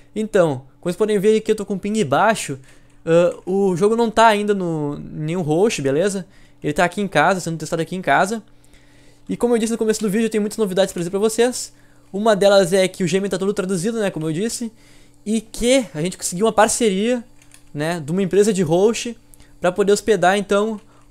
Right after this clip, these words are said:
o, o Scavenge and Survive gratuitamente em troca da divulgação. Que empresa é essa, Prats?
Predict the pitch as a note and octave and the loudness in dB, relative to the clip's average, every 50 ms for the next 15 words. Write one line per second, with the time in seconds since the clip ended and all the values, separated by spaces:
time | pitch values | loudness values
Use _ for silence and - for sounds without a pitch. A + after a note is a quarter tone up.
0 | - - F#3 F#3+ F#3+ G3 F#3+ F#3+ F#3+ F#3 F3 F3 E3+ E3 - F3 - - G3 G3+ | -14 -6 -2 0 2 2 4 4 2 2 0 -2 -6 -6 -8 -10 -4 -2 -2 0
1 | G#3 G3+ G3 - F3+ E3+ F3 F#3+ F#3+ G3 F#3 F3+ F#3 - G#3 G3+ G3 F3 E3+ F3+ | 0 0 0 0 0 2 2 2 2 2 0 0 -2 -2 -2 -4 -2 -2 -2 -4
2 | G3 A3 A#3+ - - A#3+ A#3+ B3 - G3 F3+ F3 F3+ F#3+ F#3 G3+ G3+ F3+ F#3 G#3 | -4 -6 -6 -8 -8 -10 -10 -8 -8 -8 -2 -2 -2 0 0 -2 -4 -4 -2 -2
3 | A#3 A3+ - - E3 C#3+ B2+ B2+ - - - - - _ - B3+ B3 C4 C4+ C4+ | -2 -2 0 -2 -2 -4 -4 -6 -12 -20 -20 -20 -20 _ -4 -2 0 4 4 4
4 | A#3+ A3 G#3 F3+ D#3+ D3+ - D3 - - A#2+ A2+ - - - - | 6 6 6 4 4 4 2 -4 -6 -6 -6 -6 -8 -10 -12 -14